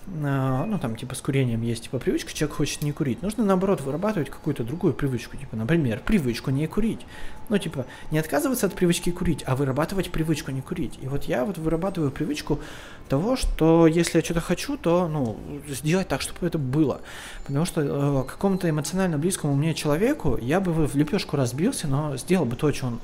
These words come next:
хочет, ну, типа, реально хочет, а не капризничает. И при этом, чтобы у нас всё, типа, там, ну, условно, там, в материальном и, там, в каком-то другом плане было нормально. Вот, так у меня было с Лерой на протяжении, наверное, лет семи. Вот, э, и щас я решил, что, типа, самый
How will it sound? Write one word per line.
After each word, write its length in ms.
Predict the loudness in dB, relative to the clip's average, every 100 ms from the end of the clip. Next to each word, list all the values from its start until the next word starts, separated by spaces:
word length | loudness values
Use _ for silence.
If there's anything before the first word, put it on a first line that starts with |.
| -4
хочет, 320 | -4 -2 -6 -4
ну, 140 | -2
типа, 220 | -2 -2 2
реально 340 | 8 8 8
хочет, 320 | 2 0 0
а 40 | -4
не 100 | -2
капризничает. 580 | -2 -2 -2 -4 -8 -14 -14 -14 -12 -14 -12 -10 -2
И 120 | 0
при 140 | 4 4
этом, 160 | 4
чтобы 220 | 0 0
у 40 | 0
нас 120 | 0
всё, 680 | 0 0 2 4 4 2 -2
типа, 180 | -6 -10
там, 180 | -10 -10 -14 -10
ну, 180 | -8 -6
условно, 280 | -2 -2
там, 100 | -2
в 20 | -4
материальном 580 | -2 0 2 2 0
и, 280 | -4 -6 -8 -8
там, 120 | -10
в 80 | -10
каком-то 260 | -4 -2 -2
другом 240 | -2 -2
плане 220 | 0 0
было 180 | 2 0
нормально. 380 | 0 -2 -4 -8 -12 -8 -8 -2
Вот, 220 | -2 2
так 180 | 0 2
у 20 |
меня 160 | 0 2
было 220 | 4 2
с 140 | 4
Лерой 180 | 4 4
на 120 | 2
протяжении, 460 | -4 -4 0 2 4
наверное, 300 | 2 2 0
лет 220 | 0 0
семи. 300 | -2 -4 -4 -6 -6 -8 -10 -14 -16 -16 -14 -10
Вот, 540 | -2 2 2 0 -6 -14 0
э, 320 | 4 4 4 2
и 100 | 2
щас 340 | 6 6 6
я 120 | 4
решил, 280 | 4 2 -2
что, 180 | -4 -8
типа, 220 | -6 -6
самый 300 | -2 0 0